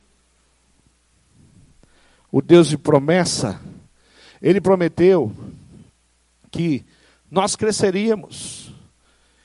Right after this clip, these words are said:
E a promessa dele não acabou até que Jesus venha, até que ele venha.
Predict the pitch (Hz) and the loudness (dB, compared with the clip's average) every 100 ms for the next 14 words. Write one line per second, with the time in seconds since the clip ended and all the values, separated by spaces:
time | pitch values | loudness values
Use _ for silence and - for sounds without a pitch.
0 | _ - 175 214 214 220 208 240 240 220 | _ -8 2 4 6 4 4 2 2 -2
1 | 170 233 226 226 233 233 240 190 196 240 | 2 0 0 0 0 0 -2 0 2 4
2 | 214 - 190 240 247 226 202 240 185 220 | 2 -4 -6 -4 -4 -6 -4 -2 -2 -4
3 | 147 175 240 202 151 - - - 269 - | -2 -2 -2 -2 -4 -6 -4 -2 0 0
4 | 262 240 165 185 294 285 208 | -2 -2 -2 0 0 -2 -6